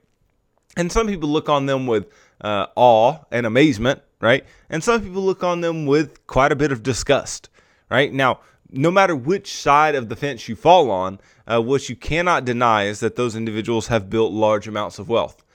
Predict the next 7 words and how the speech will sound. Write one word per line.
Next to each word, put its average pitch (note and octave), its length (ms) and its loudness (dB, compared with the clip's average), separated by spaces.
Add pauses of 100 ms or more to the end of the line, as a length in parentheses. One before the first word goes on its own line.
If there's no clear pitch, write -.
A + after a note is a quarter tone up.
(280)
right? B2 200 -4 (140)
And C#3 180 -2
then G#3 120 -4
the F3+ 60 -2
question D#3 580 0
naturally C3+ 520 0
comes, B2+ 500 0